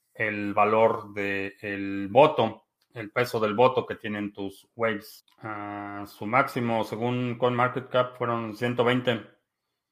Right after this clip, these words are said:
Ciento veinte dólares. Eh, nada mal.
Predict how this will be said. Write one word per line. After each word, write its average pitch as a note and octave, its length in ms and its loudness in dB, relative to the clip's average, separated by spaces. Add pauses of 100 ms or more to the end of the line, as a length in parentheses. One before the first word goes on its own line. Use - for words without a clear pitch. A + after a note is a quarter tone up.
(1900)
Ciento A2 340 -10
veinte A2 280 -6
dólares. G#2+ 680 -2
Eh, G2 480 -10 (200)
nada G#2 220 -8
mal. G#2+ 320 -10